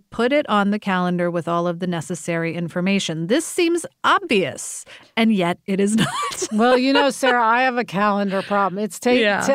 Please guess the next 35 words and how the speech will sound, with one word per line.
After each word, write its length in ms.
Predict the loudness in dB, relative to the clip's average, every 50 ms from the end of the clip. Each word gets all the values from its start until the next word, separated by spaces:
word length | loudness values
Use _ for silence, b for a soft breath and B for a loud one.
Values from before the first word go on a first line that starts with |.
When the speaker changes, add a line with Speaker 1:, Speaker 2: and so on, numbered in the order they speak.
| 2 4
Speaker 2:
I'm 260 | 2 4 4 2 2
getting 360 | 2 2 2 2 2 2 2 2
better, 360 | 2 2 2 2 2 0 0
but 200 | 0 -2 -4 -2
I 280 | 0 2 2 2 2
am 320 | 2 0 0 0 0 -2 -4
calendar 520 | -6 -4 -4 -2 0 0 0 0 0 -2
resistant. 760 | -4 -4 -6 -6 -6 -8 -8 -10 -10 -12 -14 -14 -14 -16 -12
So 100 | -8 -6
this 240 | -6 -6 -6 -6 -6
is 140 | -8 -8 -6
good 260 | -4 -4 -6 -6 -8
for 140 | -10 -10 -8
me. 320 | -8 -8 -10 -10 -12 -14 -16 _ _ 0
Speaker 1:
And 200 | 0 2 2 4
then 260 | 4 4 4 2 0 -2 _ _ _ _ _ _
probably 580 | -14 -6 0 2 2 4 4 4 4 4 4 4
the 100 | 4 2
most 320 | 4 4 2 2 2 2
important 640 | 0 2 2 2 2 0 2 0 0 0 0 -2 -6 _ _ -4
is 240 | 0 0 0 0 -2
confirm. 720 | -4 -4 -2 -2 -2 -2 0 -2 -2 -2 -4 -8 -14 -16 -14 -8
Speaker 2:
Yes, 480 | -6 -4 -4 -4 -6 -8 -14 -16 -12 -6
the 140 | -4 -4 -2
day 340 | -2 0 0 2 2 2
before, 800 | 2 2 0 0 0 0 2 2 4 4 4 2 0 0 -2 -4
confirm. 1080 | -4 -2 0 0 0 0 -4 -6 -4 0 2 4 4 4 4 2 0 -2 -4 -6 -10 -10
"So 280 | -4 -2 0 0 0
we'll 160 | 0 -2 -6
see 220 | -6 -8 -6 -4 -2 -2
you 120 | -2 -2
tomorrow 580 | -2 -2 -2 0 2 2 4 4 4 4 2 2
morning 480 | 2 2 2 2 2 0 0 0 -2
at 160 | -4 -4 -6
ten." 640 | -10 -6 0 2 2 2 2 0 -2 -6 -10 -12 -14